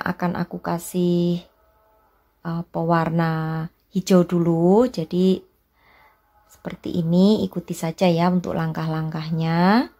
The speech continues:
Jadi untuk satu resep tadi menjadi kurang lebih sepuluh ya, sepuluh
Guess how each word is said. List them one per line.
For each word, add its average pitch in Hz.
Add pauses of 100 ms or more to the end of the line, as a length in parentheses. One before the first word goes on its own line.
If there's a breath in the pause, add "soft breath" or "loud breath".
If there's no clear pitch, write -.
(760 loud breath)
Jadi 196
untuk 226
satu 202
resep 202
tadi 208 (240)
menjadi 185
kurang 175
lebih 185
sepuluh 175
ya, 165
sepuluh 170